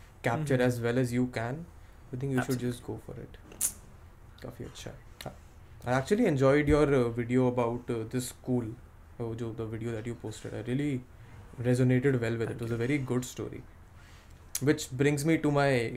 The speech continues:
Speaker 1: final part कि हमारे, हमारे यहाँ के जो स्कूल्स हैं, how, uh, it's been three
Speaker 2: हम्म।
Speaker 1: years since you have left school,
Speaker 2: Four।
Speaker 1: right?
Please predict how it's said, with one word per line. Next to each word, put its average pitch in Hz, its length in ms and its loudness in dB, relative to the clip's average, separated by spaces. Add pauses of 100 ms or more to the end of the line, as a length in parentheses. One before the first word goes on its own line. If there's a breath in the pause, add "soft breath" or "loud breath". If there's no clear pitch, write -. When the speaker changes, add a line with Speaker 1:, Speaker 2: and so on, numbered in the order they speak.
(160)
Speaker 1:
final 117 360 -4
part - 200 -10
कि 139 60 -2
हमारे, 135 360 2
हमारे 123 320 0
यहाँ 127 120 2
के 127 120 -8
जो 131 80 0
स्कूल्स 127 520 0
हैं, 117 80 -2
how, 139 100 2
uh, 135 460 -2
it's 135 140 -2
been 165 160 0
three 170 160 4
Speaker 2:
हम्म। 165 80 8
Speaker 1:
years 127 220 6
since 127 140 0
you 131 80 4
have 117 120 -2
left 120 160 -2
school, 104 240 -6
Speaker 2:
Four। 143 120 4
Speaker 1:
right? 113 160 -2